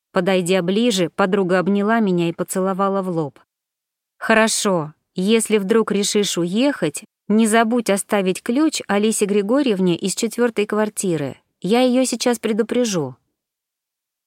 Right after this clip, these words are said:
Закрылась входная дверь. Раздалось пиликанье сигнализации. И в квартире осталась я одна.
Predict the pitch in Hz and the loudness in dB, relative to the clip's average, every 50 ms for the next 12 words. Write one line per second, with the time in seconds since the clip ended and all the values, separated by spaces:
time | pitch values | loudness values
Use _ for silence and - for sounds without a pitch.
0 | _ _ _ _ - 151 160 196 185 - - 240 285 311 294 269 - - - - | _ _ _ _ -8 -2 -2 -2 0 0 0 0 2 2 2 0 0 -2 -6 -2
1 | - 175 170 - 190 196 202 208 202 185 165 160 160 170 160 147 143 156 - _ | -2 -2 0 0 -2 0 0 -2 -2 -4 -4 -4 -4 -4 -2 -2 -4 -6 -10 _
2 | _ _ _ _ _ _ _ _ _ _ _ 180 196 202 185 185 208 247 311 330 | _ _ _ _ _ _ _ _ _ _ _ 0 0 0 2 2 2 4 2 2
3 | - - - 220 214 240 254 - 262 240 240 233 220 - 240 208 214 233 233 226 | 2 0 -2 0 0 0 0 0 0 0 2 0 0 -2 -2 0 0 0 0 0
4 | 233 208 160 170 156 147 139 - - 160 147 143 139 147 - _ _ _ _ _ | 0 0 0 -2 -2 -4 -4 -6 -6 -6 -4 -6 -6 -10 -12 _ _ _ _ _
5 | _ _ _ _ _ 202 196 - - - 190 202 208 226 - - 330 330 330 240 | _ _ _ _ _ -2 -2 -2 -2 0 0 2 2 0 0 0 2 2 4 2
6 | 180 - - 185 190 - - 226 220 214 214 208 - 214 208 202 196 202 185 175 | 2 0 -2 -4 -4 -2 -2 0 0 0 -2 -2 -2 -2 -2 0 0 -2 -2 0
7 | 180 160 143 135 131 127 | -2 -2 -2 -4 -8 -10